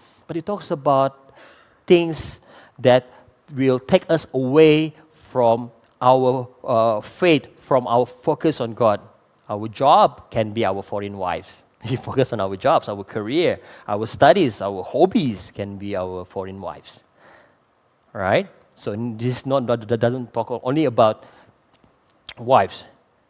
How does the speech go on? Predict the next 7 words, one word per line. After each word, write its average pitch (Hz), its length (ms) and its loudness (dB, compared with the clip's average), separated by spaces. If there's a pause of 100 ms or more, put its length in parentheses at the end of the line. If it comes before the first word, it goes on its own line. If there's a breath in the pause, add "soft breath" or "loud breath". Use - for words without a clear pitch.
(320)
Yeah? 110 220 -2 (2750)
Solomon's 170 760 2
heart 113 460 4
has 123 200 2
been 110 180 -8
captured 123 600 -2
by 101 380 0